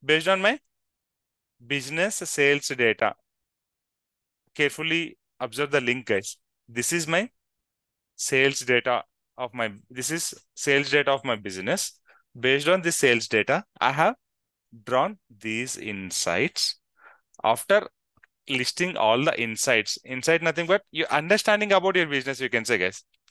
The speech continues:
Meaningful. Meaningful understandings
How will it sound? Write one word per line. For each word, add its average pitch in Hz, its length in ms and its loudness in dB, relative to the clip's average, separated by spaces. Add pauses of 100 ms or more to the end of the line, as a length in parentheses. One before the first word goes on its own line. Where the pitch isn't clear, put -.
(360)
Meaningful. 151 520 -2 (1600)
Meaningful 165 480 -4
understandings 123 720 -2